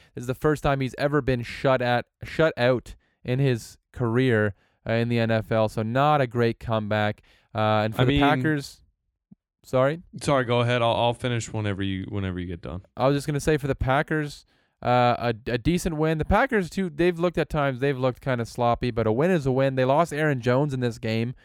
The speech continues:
Speaker 1: to an M C L sprain. That's tough, but A J Dillon is a, is a beast. I'm excited to see him play. Uh, he had a fantastic game in this game, but, uh, yeah,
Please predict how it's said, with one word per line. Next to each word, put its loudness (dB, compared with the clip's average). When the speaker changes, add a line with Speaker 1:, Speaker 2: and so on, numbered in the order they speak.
Speaker 1:
to -2
an 0
M 0
C -2
L 4
sprain. -2
That's -2
tough, -2
but -4
A 0
J 2
Dillon 0
is -2
a, -4
is -6
a 0
beast. -4
I'm -4
excited -2
to -8
see -4
him -2
play. -2
Uh, -4
he 0
had 4
a -2
fantastic -2
game -2
in -2
this -4
game, -4
but, 2
uh, 2
yeah, 0